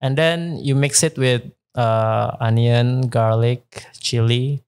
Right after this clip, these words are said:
uh, cilantro or coriander, parsley, uh, chicken hearts, and then you mix them all together and then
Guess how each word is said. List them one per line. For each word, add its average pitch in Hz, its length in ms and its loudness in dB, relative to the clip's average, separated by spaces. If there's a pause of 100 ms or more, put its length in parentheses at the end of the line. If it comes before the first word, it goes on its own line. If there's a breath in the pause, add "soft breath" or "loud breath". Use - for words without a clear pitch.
(160)
uh, 113 160 -2
cilantro 117 560 0
or 120 100 0
coriander, 113 600 0
parsley, 127 760 -2
uh, 113 240 -2
chicken 123 300 -2
hearts, - 480 0 (640 loud breath)
and 123 180 0
then 120 300 2
you 117 80 4
mix 123 180 2
them 127 140 0
all 127 240 0
together 123 480 0
and 127 80 2
then 120 180 2